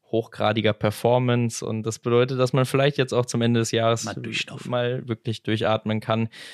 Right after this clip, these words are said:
Speaker 1: Von daher würde ich mir schon wünschen, äh, alleine für die Unternehmen, aber auch für uns, dass es ruhig bleibt da draußen, äh, dass wir vielleicht etwas verschont werden, dass, äh, wir das ganze Jahr lang die Hausaufgaben mit allen gemeinsam so gut gestaltet haben,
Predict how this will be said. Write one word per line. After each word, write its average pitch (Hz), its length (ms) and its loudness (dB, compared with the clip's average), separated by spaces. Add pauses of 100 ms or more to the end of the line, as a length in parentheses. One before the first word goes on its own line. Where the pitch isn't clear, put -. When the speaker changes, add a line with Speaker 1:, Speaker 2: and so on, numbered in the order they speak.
(140)
Speaker 1:
Von 110 120 0
daher 110 280 4
würde 113 100 2
ich 107 100 -4
mir 110 140 6
schon 117 300 4
wünschen, 117 540 4 (300)
äh, 107 360 0
alleine 107 400 2
für 110 160 -2
die 107 80 2
Unternehmen, 107 500 4
aber 101 160 4
auch 113 120 4
für 135 120 2
uns, 151 400 4
dass 107 200 -2
es 110 140 -2
ruhig 143 360 2
bleibt 131 260 -2
da 120 80 4
draußen, 110 680 0 (360)
äh, 110 120 -2
dass 104 240 -2
wir 107 120 4
vielleicht 104 340 -2
etwas - 300 0
verschont 117 580 2
werden, 107 400 2
dass, - 300 -4
äh, 104 260 -4
wir 101 220 0
das 104 200 -6
ganze 107 340 2
Jahr 101 280 2
lang 104 220 2
die 104 100 -2
Hausaufgaben 101 640 0
mit 98 140 0
allen 104 240 4
gemeinsam 104 480 2
so 131 100 2
gut 143 160 0
gestaltet 110 580 0
haben, 104 360 -2